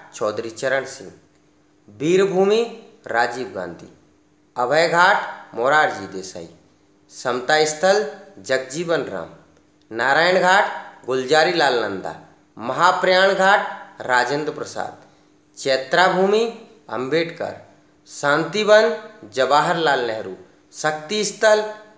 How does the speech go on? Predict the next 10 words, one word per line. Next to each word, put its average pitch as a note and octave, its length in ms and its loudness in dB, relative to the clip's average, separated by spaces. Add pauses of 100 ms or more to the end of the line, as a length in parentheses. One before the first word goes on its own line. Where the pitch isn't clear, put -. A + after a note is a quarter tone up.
इंदिरा D#3+ 380 2
गांधी, G2+ 420 -4 (320)
शंकर D3+ 440 2
दयाल G3 320 2
शर्मा G3+ 420 2 (360)
कर्म E3 260 2
भूमि, F#2+ 380 -12 (680)
के E3+ 140 2
आर G3+ 240 4
नारायण D3+ 540 2